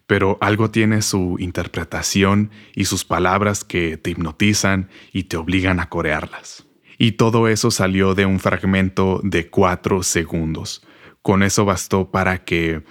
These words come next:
Benjamin Diamond, Alan Brax y Thomas Bangalter, con su ingenio, crearan una de las canciones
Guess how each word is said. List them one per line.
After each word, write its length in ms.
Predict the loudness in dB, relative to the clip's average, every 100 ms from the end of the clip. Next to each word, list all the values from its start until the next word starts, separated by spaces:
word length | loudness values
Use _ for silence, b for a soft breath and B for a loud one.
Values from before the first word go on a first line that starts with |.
| B
Benjamin 580 | -2 0 2 0 -2 -2
Diamond, 460 | -2 0 -2 -4 -6
Alan 340 | -6 -2 0 0
Brax 480 | 0 0 -4 -8 -10 B B
y 120 | -6
Thomas 420 | -2 0 0 0
Bangalter, 600 | -2 0 0 0 -2 -2 -8 b b b
con 180 | -4 -2
su 160 | -2
ingenio, 640 | -6 -4 0 2 2 0 -2 B B B -4
crearan 680 | 0 2 2 2 2 0 0
una 260 | 0 0
de 80 | 0
las 180 | -2 -2
canciones 720 | -4 -4 -2 -2 -2 -4 -10